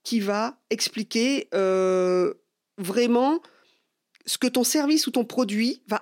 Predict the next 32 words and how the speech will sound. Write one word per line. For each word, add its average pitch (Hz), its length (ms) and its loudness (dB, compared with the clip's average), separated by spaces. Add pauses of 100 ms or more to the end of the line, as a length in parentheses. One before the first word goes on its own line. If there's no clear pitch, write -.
amener 240 720 2
au 233 100 2
client. 220 480 0 (100)
Et 214 80 0
donc, 262 460 0 (540)
est-ce 247 160 0
que 269 120 -2
c'est 240 200 0
vraiment 247 340 0
trop 285 260 -2
cher 254 520 0 (100)
ou 233 160 0
est-ce 247 180 2
qu'il 254 640 -2
a 240 140 0
un 208 120 2
retour 247 440 0
sur 240 220 -2
investissement 220 680 -2
qui 208 140 -2
vaut 233 400 -2 (100)
le 202 160 -2
coup, 247 360 0 (400)
qui 220 180 -4
vaut 214 300 0
le 208 140 2
coup 262 180 -2
d-, 175 320 -4
d'investir, 226 600 0
en 185 60 2
fait, 285 240 0
vraiment 208 480 0